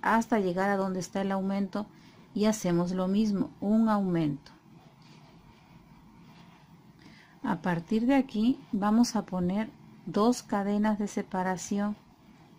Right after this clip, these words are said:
Aunque ustedes lo vean que se hace más solanudo,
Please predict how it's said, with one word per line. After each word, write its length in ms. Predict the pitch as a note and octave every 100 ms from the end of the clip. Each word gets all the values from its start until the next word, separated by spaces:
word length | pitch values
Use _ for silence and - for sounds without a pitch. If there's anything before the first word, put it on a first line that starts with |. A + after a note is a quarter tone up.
| - -
Aunque 280 | F3+ F#3 F3+
ustedes 500 | E3+ - F#3+ A#3 A#3+
lo 180 | A#3 G3+
vean 380 | G#3+ G#3 F#3 - - - - -
que 160 | - F3
se 280 | - F3 E3
hace 320 | F#3 F#3+ A3+
más 280 | F#3+ F#3 G#3
solanudo, 720 | A3+ G#3 F3+ F3+ F#3+ G3+